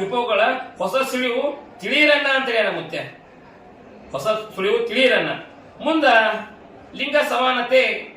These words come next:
ಎಲ್ಲರೂ ಒಂದೇ ಎನ್ನುವ ಕಾಲ ಬಂದಿತನ್ನ. ಆ, ನೆನಪಿರ್ಲಿ, ಲಿಂಗ ಸಮಾನತೆ ಎಲ್ಲರೂ ಒಂದೇ ಎನ್ನುವ ಕಾಲ ಬಂದಿತನ್ನ.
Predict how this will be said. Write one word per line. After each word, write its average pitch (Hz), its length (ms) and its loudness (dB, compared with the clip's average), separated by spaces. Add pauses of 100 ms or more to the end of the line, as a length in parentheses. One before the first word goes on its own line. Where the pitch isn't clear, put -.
(460)
ಎಲ್ಲರೂ 247 320 2 (120)
ಒಂದೇ 226 260 0
ಎನ್ನುವ 226 200 0 (180)
ಕಾಲ 254 160 4 (500)
ಬಂದಿತನ್ನ. 170 560 -4 (1400)
ಆ, 185 40 0 (300)
ನೆನಪಿರ್ಲಿ, 185 460 -4
ಲಿಂಗ 214 220 0 (140)
ಸಮಾನತೆ 202 480 -2 (460)
ಎಲ್ಲರೂ 208 340 0 (120)
ಒಂದೇ 190 180 -2 (100)
ಎನ್ನುವ 196 220 0 (720)
ಕಾಲ 220 180 2 (180)
ಬಂದಿತನ್ನ. 165 480 -2